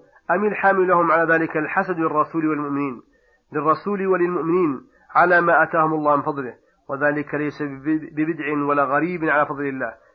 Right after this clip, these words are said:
فقد آتينا آل إبراهيم الكتاب والحكمة وآتيناهم ملكا عظيما، وذلك ما أنعم الله به على إبراهيم وذريته من النبوة والكتاب والملك الذي أعطاه من أعطاه من أنبيائه كداود وسليمان،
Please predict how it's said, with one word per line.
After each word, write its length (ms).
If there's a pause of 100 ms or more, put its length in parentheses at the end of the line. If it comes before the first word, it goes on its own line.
(160)
فقد 260
آتينا 680
آل 140
إبراهيم 320
الكتاب 420
والحكمة 460 (360)
وآتيناهم 760
ملكا 240
عظيما، 480 (360)
وذلك 440
ما 240
أنعم 220
الله 320
به 220
على 220
إبراهيم 400
وذريته 600 (400)
من 100
النبوة 580
والكتاب 580
والملك 400 (420)
الذي 280
أعطاه 320
من 180
أعطاه 360
من 120
أنبيائه 500 (340)
كداود 480
وسليمان، 680